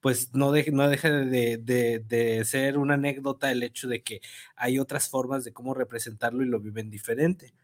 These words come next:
Acá por parte de, con Rodolfo y su familia, pues tratan un, algo más solemne, algo que viene más por herencia, ¿no?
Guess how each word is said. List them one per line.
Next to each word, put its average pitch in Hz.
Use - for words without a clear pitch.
Acá 110
por 117
parte 123
de, 117
con 117
Rodolfo 131
y 123
su 123
familia, 135
pues 117
tratan 117
un, 123
algo 127
más 131
solemne, 117
algo 123
que -
viene 113
más 117
por 117
herencia, 101
¿no? 135